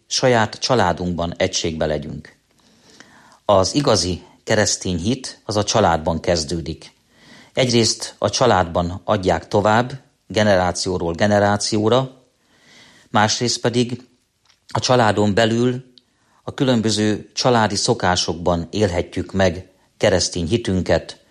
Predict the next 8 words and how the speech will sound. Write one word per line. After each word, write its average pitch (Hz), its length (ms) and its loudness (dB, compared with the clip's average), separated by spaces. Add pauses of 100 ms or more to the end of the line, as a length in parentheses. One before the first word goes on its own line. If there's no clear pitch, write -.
(500)
katolikus 98 580 0
hitünket. 82 720 -4 (840)
És - 140 -2
amikor 113 720 4 (120)
ma 104 140 0
látjuk 143 360 0
azt, 110 220 -2
hogy 98 280 -4